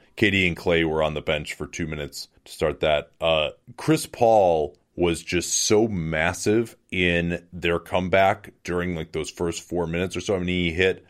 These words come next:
just two really contested mid-rangers over Bell and Klay Thompson. I thought that Klay, the biggest way that his defensive shortcomings after the injury showed up was he really was actually being scored on by Chris Paul, which,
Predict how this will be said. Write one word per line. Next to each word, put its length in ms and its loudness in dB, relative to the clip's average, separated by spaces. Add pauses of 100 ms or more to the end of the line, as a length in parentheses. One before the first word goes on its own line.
just 260 -4
two 540 0
really 500 2
contested 540 -4
mid-rangers 560 -4
over 240 -6
Bell 380 2
and 180 -8
Klay 200 -6
Thompson. 300 -4
I 40 -4
thought 200 2
that 140 0
Klay, 580 2 (160)
the 160 2
biggest 460 0
way 180 4
that 220 -2
his 280 0
defensive 840 0 (180)
shortcomings 600 2
after 240 0
the 140 -6
injury 280 0
showed 220 4
up 160 2
was 140 0
he 140 0
really 520 2
was 280 -2
actually 320 0
being 200 -2
scored 340 0
on 140 2
by 140 2
Chris 180 -2
Paul, 300 2
which, 280 -6